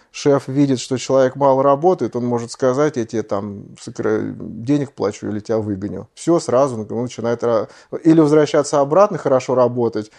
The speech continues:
или он начинает, так сказать, там сверхплана показывать, что он вообще,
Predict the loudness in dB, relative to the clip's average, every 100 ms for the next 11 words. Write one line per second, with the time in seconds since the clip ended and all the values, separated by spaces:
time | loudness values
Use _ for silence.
0 | -20 -20 0 4 6 6 4 -2 0 4
1 | 4 2 -8 -6 -2 0 0 -2 -2 -4
2 | -8 -12 -20 _ -18 -4 -4 -4 2 4
3 | 4 2 -2 -4 0 -2 -2 -8 -6 -6
4 | -2 -4 -4 -4 2 2 0